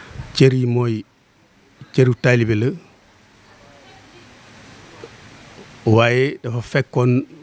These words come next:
weer wi it naka jekk ñun ñu amoon ci cër bu rëy buñ daan def. Kon nag ñan ñun, ñun nañ ko jàppe ne waajtaay la jëm ci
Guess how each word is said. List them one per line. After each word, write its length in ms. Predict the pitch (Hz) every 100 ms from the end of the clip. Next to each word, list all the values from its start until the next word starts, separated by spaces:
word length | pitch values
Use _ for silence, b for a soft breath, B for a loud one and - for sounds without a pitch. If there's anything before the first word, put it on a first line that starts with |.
| - 170 - - - - - _ -
weer 340 | 107 117 123 120
wi 280 | 107 117 143
it 80 | - _ _ _ - - _ _ - - - - - - - - -
naka 240 | 113 110 117
jekk 220 | 123 147 147
ñun 360 | 127 120 123 - _ -
ñu 120 | 110
amoon 300 | 110 117 113
ci 120 | - 92
cër 220 | 110 101
bu 120 | 101
rëy 180 | 101 131 _ - _ - - - - - - -
buñ 220 | 90 98
daan 180 | 92 87
def. 300 | 87 - - - - - - - - - - - - - - - -
Kon 120 | 120 127
nag 120 | 143 - _ _ _ _ _ _ _ _ _ _ _ - - -
ñan 240 | 104 120 120 123
ñun, 160 | 135 139 151
ñun 260 | 147 139 143
nañ 240 | 131 151
ko 140 | 151 139
jàppe 300 | 123 131 - 120
ne 100 | 107 - _ _ - -
waajtaay 500 | 120 143 - 123 127
la 100 | 123 113
jëm 160 | 135 147
ci 200 | - 135